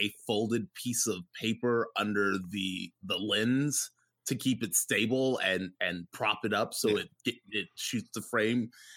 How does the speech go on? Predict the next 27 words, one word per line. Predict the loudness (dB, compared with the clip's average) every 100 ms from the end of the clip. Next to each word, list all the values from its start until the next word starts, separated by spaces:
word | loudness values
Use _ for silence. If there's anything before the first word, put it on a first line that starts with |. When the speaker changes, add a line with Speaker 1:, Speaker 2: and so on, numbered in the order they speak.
| -4
Speaker 1:
Uh, | 0 2 2
and | 2 2 2
you | 0
see, | 2 2 4 2 -2
you | -4 -2
see | 0 2 2 0
the | -4
cameras, | 0 0 2 0 0 -4 -8 -12 _ _ _ _ _ _ -2
uh, | -2 2
in | 2
multiple | 4 4 2 2 2 2 0 -2
shots | 0 2 2 0 0 -4 -4 -2
of | -2 2
other | 2 2
cameras, | 2 2 2 0 -4 -4 -6 -10 -12 _ _ _ _ _ -2
uh, | 0 2 -2 -6 -4
which | 0 2 0 -4 -2
really | 2 4 4 2
adds | 2 2 2 -2
to | 0
the | 0
effect | 0 0 0 0
of, | -4 -4 0
oh, | 0 0
okay, | 0 -2 0
they | 0 0
are | 0 0 0 -2